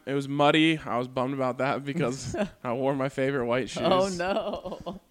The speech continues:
Speaker 1: They took an L for sure.
Speaker 2: Tell me they are a material that can wipe off.
Speaker 1: They are.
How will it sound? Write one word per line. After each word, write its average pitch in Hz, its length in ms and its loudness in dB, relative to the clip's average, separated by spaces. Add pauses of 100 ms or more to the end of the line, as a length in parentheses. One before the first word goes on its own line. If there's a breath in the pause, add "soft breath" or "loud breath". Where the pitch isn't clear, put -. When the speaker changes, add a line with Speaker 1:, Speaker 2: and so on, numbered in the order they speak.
(320)
Speaker 1:
They 131 160 -2
took 131 220 -2
an 120 80 -4
L 104 240 0
for 104 180 -8
sure. 101 400 -6
Speaker 2:
Tell 139 220 2
me 143 180 0
they 127 300 4
are 123 140 4
a 117 40 -2
material 120 400 0
that 117 60 -2
can 110 160 -8
wipe 110 240 -2
off. 110 320 -2 (560 soft breath)
Speaker 1:
They 147 120 4
are. 202 600 8